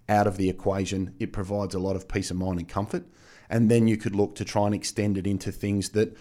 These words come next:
may be priorities for you. So it may be, "I'd like to be able to prepay a year's school fees for the kids," just to take that cash flow expense off the table because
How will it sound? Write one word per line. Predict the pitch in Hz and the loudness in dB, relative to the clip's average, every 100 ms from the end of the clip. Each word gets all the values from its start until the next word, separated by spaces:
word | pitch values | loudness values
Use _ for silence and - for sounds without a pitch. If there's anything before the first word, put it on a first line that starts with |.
| - - | -20 -2
may | 120 120 | 2 4
be | 110 107 | 4 0
priorities | - 110 113 110 107 - | 0 2 2 2 0 -2
for | 101 | -2
you. | 104 143 - | 2 2 2
So | - | -2
it | 101 | -2
may | 98 107 | 0 0
be, | 98 101 101 95 - - - | 0 0 0 -2 -8 -6 0
"I'd | 110 | 4
like | 110 104 | 4 2
to | - | 2
be | 101 | 2
able | 101 | 4
to | |
prepay | 95 117 104 104 104 98 87 - | 2 2 2 2 0 0 -2 -4
a | |
year's | 104 107 107 | 0 2 0
school | - 104 107 | 0 0 0
fees | - 104 98 | 0 -2 -2
for | 92 | -6
the | |
kids," | 92 127 127 - - _ _ - | -4 -4 -4 -8 -16 _ _ -2
just | 120 120 | 0 0
to | - | -2
take | 113 107 | -2 -2
that | 110 95 | -2 -6
cash | - 104 | -6 -6
flow | - 104 | -2 -2
expense | 90 - 104 98 | -2 -2 -2 -2
off | 95 | -6
the | - | -6
table | - 123 135 98 | -4 -2 -2 -4
because | 90 - 120 | -2 4 4